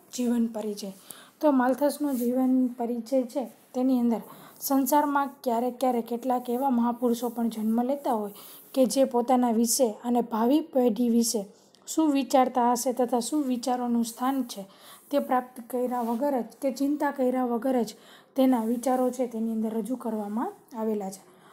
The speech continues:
અને બીજી વસ્તુ છે કે રોબર્ટ થોમસ માલ્થસ જે છે, તેના આર્થિક વિચારોના ઇતિહાસમાં ભાગ્યે જ કોઈ અર્થશાસ્ત્રીએ તેનું નામ છે એ વિવાદાસ્પદ, એટલે કે માલ્થસ જેટલું જ રજૂ કરવામાં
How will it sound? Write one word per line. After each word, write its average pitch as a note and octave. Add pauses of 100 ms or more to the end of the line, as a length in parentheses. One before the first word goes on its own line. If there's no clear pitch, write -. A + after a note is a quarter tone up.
(100)
અને D4+
બીજી C4
વસ્તુ D4+
છે C#4+
કે B3
રોબર્ટ B3 (160)
થોમસ C4
માલ્થસ A#3+ (300)
જે C4+
છે, A3 (480)
તેના C#4+
આર્થિક C4
વિચારોના C4
ઇતિહાસમાં A#3
ભાગ્યે A#3
જ -
કોઈ B3+
અર્થશાસ્ત્રીએ A#3
તેનું A#3+
નામ A#3+
છે A3+ (360)
એ A#3
વિવાદાસ્પદ, C4 (300)
એટલે B3
કે B3
માલ્થસ A3+ (120)
જેટલું B3
જ A#3
રજૂ A#3
કરવામાં A3+